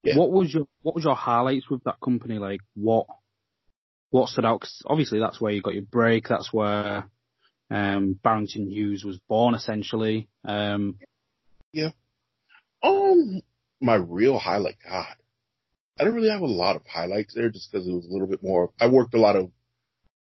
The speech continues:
Speaker 1: early card, you know, lower card matches. I think my
Speaker 2: Yep.
Speaker 1: highlight there,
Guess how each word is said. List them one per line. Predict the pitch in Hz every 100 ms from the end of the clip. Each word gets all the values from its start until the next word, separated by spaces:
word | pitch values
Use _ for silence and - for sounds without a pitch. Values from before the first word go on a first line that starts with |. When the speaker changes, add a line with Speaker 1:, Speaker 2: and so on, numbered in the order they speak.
| _ _ -
Speaker 1:
early | 127 131 123
card, | - 120 117 113 107
you | 104 110 113
know, | 92
lower | 95 101 95
card | - 98 87
matches. | 85 85 - 87 - -
I | -
think | - 107
my | 92
Speaker 2:
Yep. | 90
Speaker 1:
highlight | - 95 101 98 90 _ _ _ _ _
there, | 92 101 92 78